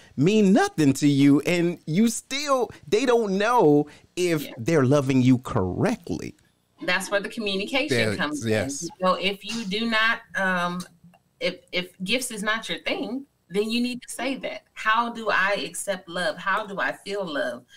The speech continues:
Speaker 2: You know, and this is what I need from you in
Speaker 1: Mm-hmm.
Speaker 2: order to feel love. Thank you for all of the stuff, but really for me,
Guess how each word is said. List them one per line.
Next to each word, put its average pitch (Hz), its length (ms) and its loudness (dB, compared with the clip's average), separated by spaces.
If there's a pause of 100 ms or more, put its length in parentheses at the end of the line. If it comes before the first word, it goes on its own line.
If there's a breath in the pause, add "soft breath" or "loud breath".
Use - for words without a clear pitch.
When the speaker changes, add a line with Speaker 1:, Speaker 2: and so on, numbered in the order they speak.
(180 loud breath)
Speaker 2:
You 202 140 0
know, 165 240 0
and 156 180 -6
this - 180 -4
is 208 140 -8
what 180 160 -2
I 156 120 0
need 185 300 -6
from 139 320 -4
you 135 260 -6
in 143 180 -4
Speaker 1:
Mm-hmm. 113 80 -4
Speaker 2:
order 143 240 -8
to 139 120 -16
feel 135 300 -8
love. 131 300 -4 (160)
Thank 262 260 0
you 262 100 -8
for 226 120 0
all 208 240 2
of 170 120 -6
the 160 100 -6
stuff, 160 460 -4 (380 loud breath)
but 175 300 -2
really 220 340 -2
for 175 240 -4
me, 214 380 -8